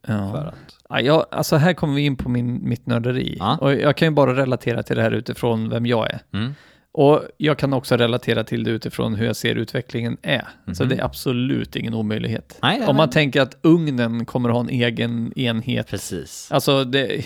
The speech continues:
Speaker 2: Kylskåpet
Speaker 1: Kylskåp-
Speaker 2: skickar en notis och säger, "Du behöver köpa mjölk."
Speaker 1: Det är ju redan på G, tror jag.
Speaker 2: Jajamän.
Speaker 1: Ja. Så n-, ja.
Speaker 2: Mm.
Speaker 1: Men jag motsätter mig det.
Speaker 2: Intressant.
Speaker 1: Ja.
Speaker 2: Sen finns det ju också
Speaker 1: Vet du vad?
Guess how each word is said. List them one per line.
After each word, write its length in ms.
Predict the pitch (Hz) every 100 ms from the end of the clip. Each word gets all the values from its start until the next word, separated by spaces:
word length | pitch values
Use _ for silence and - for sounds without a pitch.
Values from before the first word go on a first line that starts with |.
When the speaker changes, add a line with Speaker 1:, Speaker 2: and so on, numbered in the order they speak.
| -
Speaker 2:
Kylskåpet 720 | - 135 110 - 120 107 101
Speaker 1:
Kylskåp- 180 | - -
Speaker 2:
skickar 260 | 139 104 98
en 140 | 92
notis 380 | 90 - 95 -
och 80 | 87
säger, 380 | 92 85 85 80
"Du 160 | 87
behöver 200 | 87 82
köpa 200 | - -
mjölk." 200 | 80 73
Speaker 1:
Det 120 | 160 135 143
är 40 |
ju 120 | 214 202
redan 220 | 143 131
på 60 |
G, 180 | 143 185
tror 180 | - -
jag. 80 | 87
Speaker 2:
Jajamän. 400 | 90 127 147 208
Speaker 1:
Ja. 260 | 127 107 - _ - - - -
Så 260 | - 156 147
n-, 160 | 151 147
ja. 400 | 147 180 160 - - -
Speaker 2:
Mm. 200 | 123 127 -
Speaker 1:
Men 380 | 156 156 151 143
jag 220 | - 143 139
motsätter 480 | 139 - - -
mig 100 | -
det. 100 | - - -
Speaker 2:
Intressant. 560 | 175 190 196 175 113 - _ -
Speaker 1:
Ja. 100 | - - - - _
Speaker 2:
Sen 280 | - 226 233
finns 340 | 214 165 -
det 100 | 165
ju 120 | 156
också 220 | 160 151 160
Speaker 1:
Vet 100 | 180
du 60 |
vad? 280 | 196 196